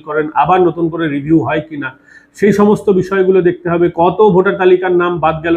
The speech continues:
সেটা আমাদের দেখতে হবে। এলাকায় যারা ডিসিজড ভোটার, যারা প্রয়াত হয়েছেন, সেই সমস্ত প্রয়াত ব্যক্তিদের নাম বাদ যায় কিনা সেটা দেখতে হবে।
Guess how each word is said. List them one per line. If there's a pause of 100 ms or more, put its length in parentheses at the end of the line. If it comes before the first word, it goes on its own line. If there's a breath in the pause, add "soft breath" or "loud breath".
সেটা
আমাদের (100)
দেখতে
হবে। (920 soft breath)
এলাকায় (120)
যারা (280)
ডিসিজড
ভোটার, (300)
যারা (120)
প্রয়াত (100)
হয়েছেন,
সেই
সমস্ত (140)
প্রয়াত (1500)
ব্যক্তিদের
নাম (120)
বাদ (100)
যায়
কিনা (100)
সেটা (100)
দেখতে
হবে।